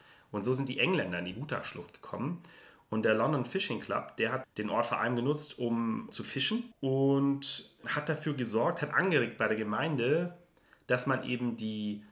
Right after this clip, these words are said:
die Wanderwege rund um die Wutachschlucht ausbaut und letztendlich somit die, die Wutachschlucht erst so richtig wanderbar macht. Also das haben die Engländer damals initiiert. Finde ich ganz spannend. Es gab dann irgendwann eine Papierfabrik, die gekommen ist und die hat die Wasserqualität in der Wutach verschlechtert zeitweilig.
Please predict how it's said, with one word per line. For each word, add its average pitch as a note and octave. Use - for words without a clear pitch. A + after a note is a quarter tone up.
die A2
Wanderwege B2
rund C#3+
um B2+
die A#2+
Wutachschlucht D3
ausbaut D3+
und B2
letztendlich A#2+
somit C3+
die, G#2+
die -
Wutachschlucht C3+
erst -
so A2+
richtig A2
wanderbar F#2+
macht. F2
Also A2
das -
haben B2
die C3
Engländer C3
damals G2+
initiiert. B2
Finde B2+
ich A#2+
ganz A#2+
spannend. C3+
Es -
gab C3+
dann D3
irgendwann C#3
eine A2+
Papierfabrik, A#2+
die G#2+
gekommen A2+
ist C3+
und B2
die A#2+
hat B2+
die B2
Wasserqualität A2
in G#2+
der G#2
Wutach C3
verschlechtert A#2+
zeitweilig. G2+